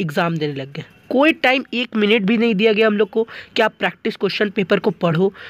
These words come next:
जो आपका एग्जाम पेपर है उसको पढ़ो, कोई टाइम नहीं मिला सर। सिर्फ इंस्ट्रक्शन में टाइम गया और कुछ टाइम नहीं।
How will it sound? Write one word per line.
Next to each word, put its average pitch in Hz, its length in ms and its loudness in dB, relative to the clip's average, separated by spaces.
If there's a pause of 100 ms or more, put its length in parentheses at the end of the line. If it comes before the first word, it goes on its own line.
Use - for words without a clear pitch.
(140)
जो 196 80 4
आपका 185 220 0
एग्जाम 185 340 0
पेपर 190 320 0
है 190 100 0
उसको 180 180 -4
पढ़ो, 170 400 0
कोई 254 180 2
टाइम 196 260 0
नहीं 170 140 -6
मिला 143 200 -12
सर। 180 160 -4
सिर्फ - 300 -2
इंस्ट्रक्शन 208 580 -2
में 226 140 0
टाइम 214 280 0
गया 214 220 2 (300)
और 196 140 2
कुछ 208 300 -2
टाइम 143 200 -4
नहीं। 135 180 -16